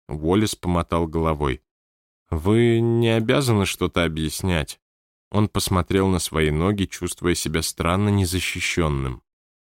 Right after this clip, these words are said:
"Вы вольны ехать куда хотите?"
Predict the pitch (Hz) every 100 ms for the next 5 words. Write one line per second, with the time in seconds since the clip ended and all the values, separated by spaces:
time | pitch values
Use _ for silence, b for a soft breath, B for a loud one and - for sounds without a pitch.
0 | _ - 82 110 127 110 110 117 123 110
1 | 117 - - 104 101 - 101 - 147 -
2 | -